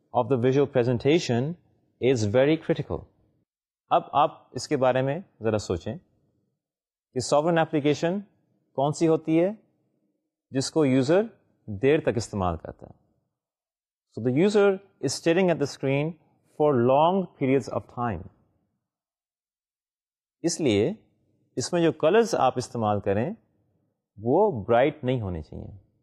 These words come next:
So the colors should be muted. تھوڑے سے ڈل کلر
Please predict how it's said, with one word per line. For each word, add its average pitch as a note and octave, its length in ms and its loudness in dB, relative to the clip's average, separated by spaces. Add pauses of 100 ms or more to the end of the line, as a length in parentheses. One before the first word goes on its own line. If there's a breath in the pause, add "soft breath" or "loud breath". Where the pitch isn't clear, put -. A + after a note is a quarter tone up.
(880)
So B2 140 -2
the - 120 -6
colors G#3 280 4
should C3 380 -4
be G3+ 120 2 (680)
muted. B2+ 260 0 (1200)
تھوڑے C#3 180 2
سے G3 240 2 (480)
ڈل C#3+ 200 4
کلر A#2 320 2